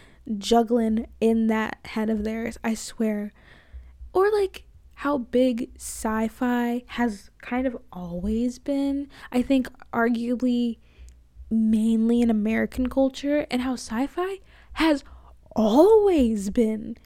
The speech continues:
super political. It's always a statement about society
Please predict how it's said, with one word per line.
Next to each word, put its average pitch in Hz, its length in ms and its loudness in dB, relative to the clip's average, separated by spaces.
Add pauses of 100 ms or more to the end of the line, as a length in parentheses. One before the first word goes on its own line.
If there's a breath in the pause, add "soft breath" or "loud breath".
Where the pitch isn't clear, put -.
(220 soft breath)
super 339 600 2
political. 220 640 -4
It's 269 240 4
always 302 380 0
a 277 40 0
statement 254 540 2
about 226 500 -6
society 220 1200 -2